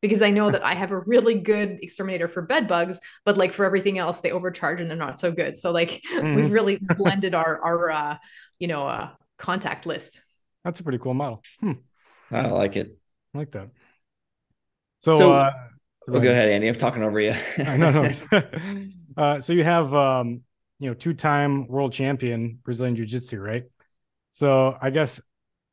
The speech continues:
Speaker 2: you know, from what I always hear, martial arts is very disciplined sport. Does that transfer over into your real estate investing, you know, the discipline on picking your
Speaker 1: Yeah.
Speaker 2: investments and, and markets?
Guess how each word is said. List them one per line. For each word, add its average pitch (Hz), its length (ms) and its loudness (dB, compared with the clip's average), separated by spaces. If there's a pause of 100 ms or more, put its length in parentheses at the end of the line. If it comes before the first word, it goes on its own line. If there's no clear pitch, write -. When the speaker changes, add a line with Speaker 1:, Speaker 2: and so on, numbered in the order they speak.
(140)
Speaker 2:
you 143 80 -2
know, 135 100 2
from 143 160 -2
what 143 120 4
I 135 60 4
always 127 260 0
hear, 127 140 -4
martial 123 360 -4
arts 120 220 -6
is 104 80 -10
very 123 280 -4
disciplined 123 540 -4
sport. 127 480 -4 (540)
Does 127 140 -4
that 147 340 2 (100)
transfer 135 560 -6
over 135 400 2
into 131 320 -4
your 127 300 -2
real 127 180 -4
estate 151 160 -6
investing, 147 520 -6 (120)
you 139 80 -8
know, 127 60 -6
the 113 100 -10
discipline 131 460 -10 (480)
on 120 100 -8
picking 127 460 -4
your 117 80 -2
Speaker 1:
Yeah. 254 220 4
Speaker 2:
investments 131 420 -10
and, 123 240 -6
and 117 160 -6
markets? 123 400 -8